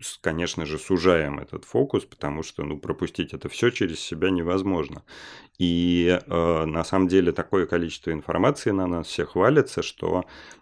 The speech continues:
ну, у нас уже есть такие внутренние, э, какие-то фильтры. И,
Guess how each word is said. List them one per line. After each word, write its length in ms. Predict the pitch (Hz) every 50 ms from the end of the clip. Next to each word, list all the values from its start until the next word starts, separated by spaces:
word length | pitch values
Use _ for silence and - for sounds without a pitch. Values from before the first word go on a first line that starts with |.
| -
ну, 180 | 90 92 92 87
у 40 | 82
нас 280 | 76 82 92 90 -
уже 180 | 90 80 85 87
есть 380 | 90 92 98 87 - - _
такие 320 | - 85 71 - - 78 69
внутренние, 920 | 71 80 92 98 95 - - 80 82 80 80 78 80 78 76 76 73 73 -
э, 840 | 85 80 78 78 76 76 73 73 71 71 73 73 76 78 78 76 76 -
какие-то 480 | - 78 73 - - 73 - - - -
фильтры. 580 | - - 113 147 156 139 - - 98 90 85 - - - - - - - - - _ _ _
И, 520 | 87 85 87 87 87 87 87 85 82 -